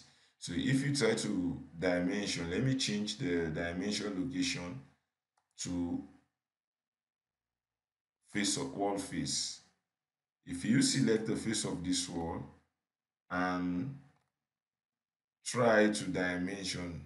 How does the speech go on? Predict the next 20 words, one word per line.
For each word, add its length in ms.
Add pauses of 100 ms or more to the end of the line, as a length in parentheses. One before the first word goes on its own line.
(140)
Number 220
one, 340
you 80
cannot 340
dimension 600
a 100
face 320
of 160
the 80
wall 480 (460)
with 200 (120)
another 380
face 240
of 160
the 60
wall 200
that 300
is 140
not 320
parallel. 460